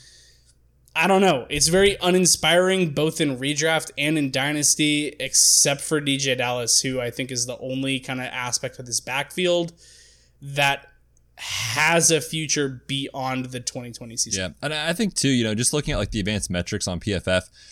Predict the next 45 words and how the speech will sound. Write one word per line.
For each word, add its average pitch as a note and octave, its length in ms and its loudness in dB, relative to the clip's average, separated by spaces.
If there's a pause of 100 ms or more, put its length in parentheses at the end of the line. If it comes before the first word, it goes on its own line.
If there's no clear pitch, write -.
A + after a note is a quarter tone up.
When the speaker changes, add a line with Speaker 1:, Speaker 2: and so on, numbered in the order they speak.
(100)
Speaker 2:
looking B2 180 0
at A#2+ 80 2
their A2 140 2
elusive F#2+ 400 2
rating, F2+ 200 0
which F#2 140 -4
takes A2+ 220 -2
into F#2+ 160 0
account, F#2 400 0 (360)
uh, F2 200 0
broken A#2+ 360 2
tackles G#2+ 600 0
and, F2 520 -2 (140)
uh, B1+ 320 -8
missed G#2+ 240 0
tackles E2+ 320 -2
or, E2+ 160 -4
or, F#2 160 6 (220)
you F#2+ 100 0
know, D#2 140 0
evaded F#2 320 2
tackles, D#2+ 320 -2
so F2+ 80 -2
to E2 80 -2
speak. E2+ 320 -4 (360)
Uh, G2+ 260 4
Carlos E3+ 340 2
Hyde B2 240 4
all G#2 80 2
the A#2+ 80 4
way A2+ 80 4
down G2+ 160 2
at - 80 -8
thirty-two A2+ 600 2
in F#2 60 2
the F#2 80 -2
N F#2 80 0
F - 140 -4
L, F#2 140 2
minimum G2 360 2
of E2+ 80 -2
a E2 120 0
hundred F2+ 260 0
rush F#2 160 0
attempts. E2 420 -4